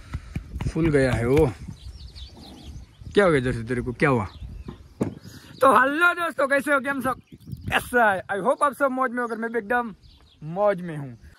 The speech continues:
अ, बहुत सारे दोस्तों की अलग-अलग comments होती हैं, तो बहुत सारे दोस्तों की ये कमेंट्स होती है कि "जगदीश भाई, आप जो है कि हमारी comment पे reply नहीं करते।" लेकिन देखिए, अभी दो सौ तीन सौ, अ, comment होती है, तो सबका मैं reply नहीं कर सकता भाई,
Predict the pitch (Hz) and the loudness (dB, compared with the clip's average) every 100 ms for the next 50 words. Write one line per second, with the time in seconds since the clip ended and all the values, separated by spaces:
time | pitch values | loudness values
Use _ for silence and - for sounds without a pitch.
0 | - 190 202 196 196 220 233 214 220 - | -6 -2 0 0 -2 0 0 0 -2 -2
1 | 214 190 - 185 190 185 190 165 170 185 | -6 -6 -4 0 0 2 0 -2 -4 -4
2 | - 143 143 160 131 151 - - - - | -4 -4 -4 -6 -6 -8 -12 -16 -8 -4
3 | 165 175 175 175 180 180 - - - - | -4 -2 -2 -2 -4 -6 -10 -16 -16 -2
4 | 170 208 220 208 214 190 214 190 202 208 | 2 4 4 4 2 0 -2 0 2 2
5 | 190 180 170 151 151 151 147 151 156 175 | 2 0 -2 -4 -2 -2 -2 -4 -6 -2
6 | 185 147 185 180 180 - - - 180 170 | -2 0 2 2 -2 -12 -6 -2 0 2
7 | 190 196 185 185 175 190 185 180 185 185 | 4 4 2 0 0 0 0 0 0 -2
8 | 180 185 202 160 190 160 147 131 127 143 | -2 -2 0 2 2 2 -2 -4 -4 -4
9 | 160 175 165 180 - 196 226 - - - | -4 -6 -4 -4 0 0 0 -4 -14 -6
10 | 175 185 165 180 190 202 185 180 185 190 | 2 2 4 2 2 0 -2 -2 -4 -2
11 | 156 101 131 170 170 175 160 156 147 135 | -2 -4 -8 -6 -4 -2 0 -2 -2 -4
12 | 143 185 175 214 220 226 196 208 240 254 | -4 -6 -2 0 0 0 0 2 2 2
13 | 208 202 220 190 170 143 131 127 - | 2 2 2 2 0 -2 -4 -2 -2